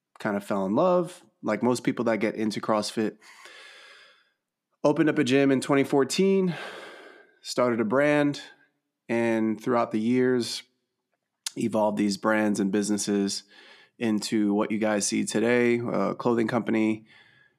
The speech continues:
an online training platform, a brick and mortar gym, um, as well as being a competitive athlete out there in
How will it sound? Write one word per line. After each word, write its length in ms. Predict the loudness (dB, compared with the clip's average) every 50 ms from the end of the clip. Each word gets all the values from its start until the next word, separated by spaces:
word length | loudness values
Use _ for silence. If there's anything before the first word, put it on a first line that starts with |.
| _ _ -8
an 140 | -4 -2
online 320 | 0 0 2 2 2 2 0
training 320 | 2 2 2 2 2 0
platform, 840 | 0 2 0 0 0 -2 -2 0 0 2 2 2 0 0 0 -2 -6 -10 _ _ _ _ _ _ _ _ _ _ _ _ _ _ _ _ -6
a 300 | -4 -2 0 0 0 -2
brick 260 | 0 -2 -2 -2 0
and 80 | 0 0
mortar 240 | 0 2 0 0 0
gym, 560 | 0 0 2 2 2 2 0 0 -4 -6 _ _ _ _ _ _ _ _ _ _ -20 -20 _ _ _ _ -8
um, 580 | -4 -4 -2 -2 -2 -2 -2 -4 -4 -6 -8 -12 _ _ _ _ _ -6
as 180 | -6 -4 -2
well 200 | -2 -2 0 0
as 120 | -2 -2 -4
being 340 | -4 -4 -2 -2 -2 -2 -2
a 140 | -2 -4 -6
competitive 500 | -6 -8 -6 -4 -4 -4 -4 -6 -6 -4
athlete 420 | -6 -6 -6 -4 -6 -6 -6 -8 _ _ -10
out 200 | -8 -6 -6 -6
there 340 | -6 -6 -6 -6 -6 -8 -10 _ _ _ _ _ _ _ _ -8
in 480 | -6 -4 -4 -4 -4 -4 -6 -8 -10